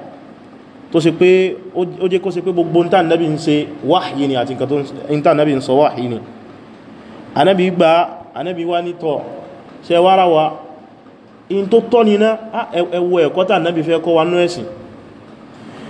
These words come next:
Àwẹ̀ ń tọ́ tó ń tọ́ o. Àwẹ̀ òjò tỌ́lọ́run bá là Annabi Musa ni.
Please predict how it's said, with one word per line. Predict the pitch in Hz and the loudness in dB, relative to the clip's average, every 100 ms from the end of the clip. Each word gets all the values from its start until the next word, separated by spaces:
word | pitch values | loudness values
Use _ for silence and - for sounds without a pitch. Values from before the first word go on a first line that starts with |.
| - - - - - - - - | -16 -16 -16 -16 -14 -14 -14 -4
Àwẹ̀ | 139 180 196 220 | 0 2 4 2
ń | 214 | 2
tọ́ | 269 269 | 0 2
tó | 233 | 0
ń | 214 | 2
tọ́ | 240 220 | 4 4
o. | 208 - - - - - _ _ _ _ _ - - - 127 | 2 -4 -16 -20 -20 -20 _ _ _ _ _ -20 -20 -6 0
Àwẹ̀ | 165 175 185 | 4 4 4
òjò | 196 | 2
tỌ́lọ́run | 226 247 226 202 | 2 2 4 2
bá | 226 | 2
là | 233 | 2
Annabi | 190 214 196 | 0 -2 -4
Musa | 190 196 202 | -4 0 0
ni. | 185 | 0